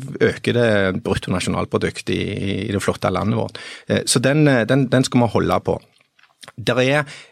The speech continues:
fremdeles, eh, sånn at, eh, denne bransjen, eh, den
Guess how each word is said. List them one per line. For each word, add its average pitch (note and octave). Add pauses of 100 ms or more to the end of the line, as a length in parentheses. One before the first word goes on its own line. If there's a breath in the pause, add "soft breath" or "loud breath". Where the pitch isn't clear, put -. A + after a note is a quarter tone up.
(120 loud breath)
fremdeles, B2+
eh, A2+
sånn D#3+
at, -
eh, A2
denne G#2+ (240)
bransjen, G#2+ (400 loud breath)
eh, G2
den A2